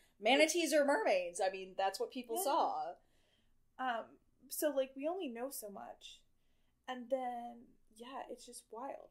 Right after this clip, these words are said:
Speaker 2: because people are like, "Oh, mermaids." Like, and, like, people are like, "Mermaids can't exist." And it's like, but they c-, they still could. Like, just because you've never seen it
Speaker 1: It's
Speaker 2: doesn't mean
Speaker 1: true.
Speaker 2: it doesn't exist.
Speaker 1: It's true. And, and, you know, because we haven't explored the ocean very much, it's entirely possible that there's mermaids hiding out there.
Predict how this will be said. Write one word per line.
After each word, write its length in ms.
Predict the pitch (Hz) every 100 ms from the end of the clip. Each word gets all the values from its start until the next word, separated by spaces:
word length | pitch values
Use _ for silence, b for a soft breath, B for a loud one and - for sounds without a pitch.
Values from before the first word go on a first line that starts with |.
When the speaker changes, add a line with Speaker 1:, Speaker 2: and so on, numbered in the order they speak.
| _
Speaker 2:
because 260 | 247 - 226
people 260 | - 247 240
are 40 |
like, 200 | 226 220 -
"Oh, 200 | 254 208
mermaids." 500 | 240 233 208 208 -
Like, 180 | 226 226
and, 160 | 277 302
like, 240 | 311 -
people 280 | - 302 330
are 60 | 311
like, 160 | 285
"Mermaids 320 | 262 254 247
can't 160 | - 269
exist." 280 | 269 220 214
And 120 | 240
it's 120 | 233
like, 180 | 262 254
but 120 | 269
they 120 | 277 277
c-, 300 | - - 240
they 100 | 254
still 240 | 226 311 285
could. 360 | - 269 170
Like, 220 | 196 214 B B B
just 140 | 240
because 300 | 262 294 277
you've 140 | 277 269
never 240 | 247 214
seen 240 | 214 262 214
it 40 |
Speaker 1:
It's 80 | 196
Speaker 2:
doesn't 160 | 202 208
mean 100 | 381
Speaker 1:
true. 60 | 254
Speaker 2:
it 40 |
doesn't 200 | 202 190
exist. 260 | 170 - -
Speaker 1:
It's 120 | -
true. 260 | 269 415 208
And, 180 | 196 196
and, 200 | 190 220
you 60 |
know, 240 | 196 170 170 -
because 320 | 202 - 247
we 100 | 294
haven't 180 | 208 175
explored 400 | 160 - 190 185
the 120 | -
ocean 320 | 156 - 214
very 200 | 151 151
much, 360 | 151 151 - - b b b b -
it's 300 | 170 - 175
entirely 420 | 180 196 220 226
possible 500 | 226 269 - 190 160
that 160 | 170
there's 180 | 170 175
mermaids 440 | 180 214 311 135 -
hiding 260 | 180 156 156
out 120 | 156
there. 200 | 156